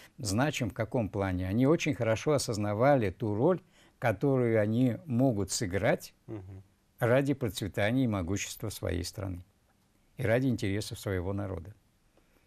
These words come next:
Speaker 1: Здесь ведь есть вот один такой чуть момент, вот это кающиеся дворяне,
Speaker 2: Мгм.
Speaker 1: вот, и разночинная интеллигенция.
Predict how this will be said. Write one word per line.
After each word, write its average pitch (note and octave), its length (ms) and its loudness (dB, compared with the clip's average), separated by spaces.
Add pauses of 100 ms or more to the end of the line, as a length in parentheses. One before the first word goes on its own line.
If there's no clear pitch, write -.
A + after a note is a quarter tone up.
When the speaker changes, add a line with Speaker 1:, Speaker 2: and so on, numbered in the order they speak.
(540)
Speaker 1:
Здесь D3+ 240 2
ведь C#3+ 180 0
есть C3 320 2
вот B2+ 160 -2
один A#2+ 300 2
такой A#2+ 320 0
чуть A2+ 260 -2
момент, C#3 440 0
вот A2 180 -2
это G#2+ 460 -2
кающиеся A2+ 640 0
дворяне, B2+ 520 -2 (120)
Speaker 2:
Мгм. G#2 360 -14 (720)
Speaker 1:
вот, G#2 360 0 (120)
и D#3 220 2
разночинная B2+ 840 0 (220)
интеллигенция. G#2+ 760 -4